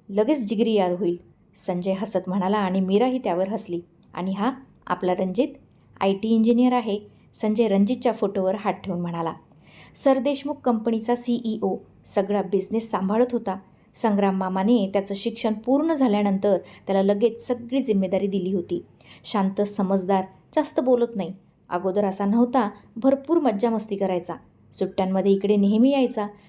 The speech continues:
पण रजनी आत्या गेल्यानंतर तो एकदम मोठा झाला. रेणूला खूप जपत होता त्यानंतर तो,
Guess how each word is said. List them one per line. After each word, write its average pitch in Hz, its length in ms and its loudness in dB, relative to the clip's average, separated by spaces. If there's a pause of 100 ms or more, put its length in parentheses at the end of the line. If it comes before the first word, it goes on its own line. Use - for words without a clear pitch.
(140)
पण 226 160 0
रजनी 190 340 2
आत्या 269 280 0
गेल्यानंतर 202 600 0
तो - 260 -2
एकदम 214 340 0
मोठा 208 400 -4
झाला. 180 280 -4 (480)
रेणूला 196 420 2 (260)
खूप 196 200 -4
जपत 190 360 0
होता 247 200 0
त्यानंतर 185 440 -2
तो, - 220 -8